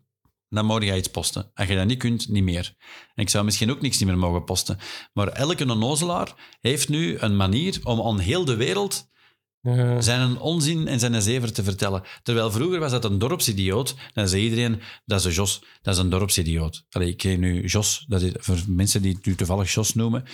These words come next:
Speaker 1: dat is maar een naam dat ik pak. Dat kan
Speaker 2: Ja.
Speaker 1: ook Mark zijn, sorry Mark. Nee, maar, dus als ik...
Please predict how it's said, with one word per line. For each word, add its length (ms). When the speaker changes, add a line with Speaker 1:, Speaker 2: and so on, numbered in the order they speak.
Speaker 1:
dat 100
is 40
maar 120
een 80
naam 200
dat 80
ik 60
pak. 240
Dat 100
kan 160
Speaker 2:
Ja. 80
Speaker 1:
ook 60
Mark 220
zijn, 200
sorry 240
Mark. 460
Nee, 100
maar, 480
dus 260
als 140
ik... 300